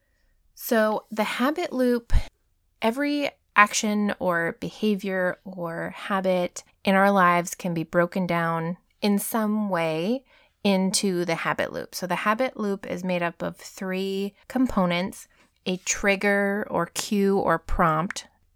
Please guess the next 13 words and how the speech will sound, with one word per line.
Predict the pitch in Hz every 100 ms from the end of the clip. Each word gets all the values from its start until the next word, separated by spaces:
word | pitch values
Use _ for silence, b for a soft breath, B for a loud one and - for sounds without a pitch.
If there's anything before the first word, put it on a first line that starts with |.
| _ -
depending | 180 - 170 160 160
on, | 156 156
the | 175
verbiage | 190 190 185 -
changes | - 175 165 165
depending | - - 165 160
on | 151 165 - _ _ _ _ - -
who | 208 185 185 180 170 -
is | 170 160
referring | 151 202 185 170
to | 165
it. | 160 - _
So | - 185